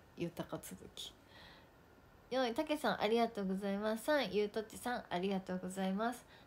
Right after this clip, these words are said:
二位、たくさん、ありがとうございます。一位、えりかさんです。ありがとうございます。パチリコ、パチリコ。とりあえず、灰原に謝ろう。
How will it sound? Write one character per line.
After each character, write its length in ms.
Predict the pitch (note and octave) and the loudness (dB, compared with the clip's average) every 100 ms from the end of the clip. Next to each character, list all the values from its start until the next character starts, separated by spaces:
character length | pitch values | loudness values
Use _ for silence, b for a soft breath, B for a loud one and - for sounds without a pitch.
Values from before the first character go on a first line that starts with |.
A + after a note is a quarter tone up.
| - | -10
二 180 | A3+ G3+ | -6 -4
位、 20 | |
た 160 | - C4+ | -4 -8
く 80 | |
さ 160 | - B3 | -8 -10
ん、 120 | - | -6
あ 40 | G#3+ | -4
り 100 | A3+ | -4
が 80 | |
と 140 | G#3 G#3 | -2 -4
う 20 | |
ご 80 | A3+ | -4
ざ 160 | G#3+ | -4
い 40 | A3 | -6
ま 200 | A#3 B3 | -8 -8
す。 140 | - - | -12 -14
一 300 | G3+ - C4 | -10 -6 -2
位、 40 | - | 0
え 120 | A#3+ | -2
り 100 | B3 | -2
か 160 | A#3+ | -6
さ 160 | A#3 A#3 | -4 -6
ん 80 | B3 | -4
で 260 | - C#4+ | -4 -2
す。 140 | C#4+ - | -6 -4
あ 100 | - | -4
り 120 | A3 | -2
が 80 | D4+ | -2
と 140 | D#4 D#4 | -4 -6
う 60 | |
ご 80 | C#4 | -8
ざ 100 | C4+ | -6
い 120 | C#4+ | -8
ま 280 | C#4 C#4 C#4+ C#4+ | -8 -10 -10 -12
す。 160 | - - - - - B B B B B - - - - - - - - - - - - - - - B B B B - - - - - - - A3 - | -12 -16 -18 -20 -20 B B B B B -20 -20 -20 -20 -20 -20 -20 -20 -20 -20 -20 -20 -20 -20 -20 B B B B -20 -20 -20 -20 -20 -20 -20 -20 -12
パ 100 | - | -10
チ 140 | G3 G#3 | -8 -8
リ 100 | G3 | -8
コ、 140 | G3 | -8
パ 120 | G3 | -6
チ 120 | F#3 F#3 | -4 -6
リ 100 | F#3 | -6
コ。 140 | - - - - - - - - - - - - - - B B B B B B B - - - | -10 -16 -20 -20 -20 -20 -20 -20 -20 -20 -20 -20 -20 -20 B B B B B B B -20 -20 -6
と 80 | |
り 140 | G3+ G#3+ | 0 2
あ 80 | A3+ | 2
え 80 | |
ず、 80 | A3+ | 0
灰 240 | G3+ G#3+ G#3 | 0 2 4
原 220 | G3 E3+ | 4 4
に 80 | D#3 | 4
謝 220 | F3 E3+ | 2 4
ろ 220 | E3 | 2
う。 60 | D3+ | 0